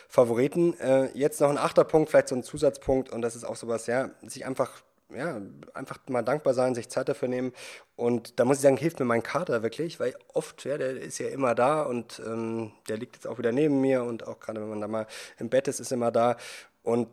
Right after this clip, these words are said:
das hilft mir wirklich oft so, wenn er so da ist, dass ich dann merke, ja, wie, wie geil ist das eigentlich, wie schön ist das einfach und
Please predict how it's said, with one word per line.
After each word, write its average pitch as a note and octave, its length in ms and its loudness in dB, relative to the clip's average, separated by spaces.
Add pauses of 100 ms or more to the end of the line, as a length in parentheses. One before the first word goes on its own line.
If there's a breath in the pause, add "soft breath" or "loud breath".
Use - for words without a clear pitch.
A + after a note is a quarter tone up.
(220)
das - 240 0
hilft G#3 300 -2
mir C#3 100 2
wirklich - 400 -6
oft - 240 -4
so, C3 260 0
wenn A#2 180 -2 (140)
er C#3 180 -2
so C#3+ 120 0
da A2 320 0
ist, - 300 -4 (560)
dass A#2+ 160 -6
ich - 140 -16
dann A#2 180 0
merke, B2 320 -2
ja, C#3 260 -8 (600)
wie, C3 180 -16
wie A#2+ 120 -10
geil C3 320 -2
ist - 120 -12
das G#2 120 -10
eigentlich, G2 240 -12
wie C3 80 -4
schön D3+ 260 0
ist A#2 160 -8
das A#2 140 -2
einfach B2 340 -6
und B2+ 220 -8